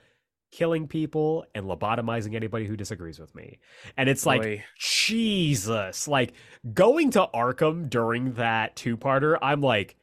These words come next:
Speaker 1: "This is a dystopia."
Speaker 2: Oh,
Speaker 1: And
Speaker 2: yeah.
Speaker 1: I think that's something that I think fascinates people when it comes to evil Superman as a concept. Like,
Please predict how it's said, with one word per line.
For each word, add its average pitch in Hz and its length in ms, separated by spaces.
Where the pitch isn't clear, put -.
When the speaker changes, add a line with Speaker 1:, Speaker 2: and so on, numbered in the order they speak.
Speaker 1:
"This 160 240
is 80 720
a 104 80
dystopia." 95 760
Speaker 2:
Oh, 117 60
Speaker 1:
And 110 320
Speaker 2:
yeah. - 200
Speaker 1:
I 117 80
think 165 280
that's 127 580
something 117 540
that 101 280
I 98 80
think 107 200
fascinates 110 800
people 131 480
when 120 100
it 110 80
comes 113 300
to 123 160
evil 127 240
Superman 143 560
as 156 160
a 135 40
concept. 143 720
Like, 101 400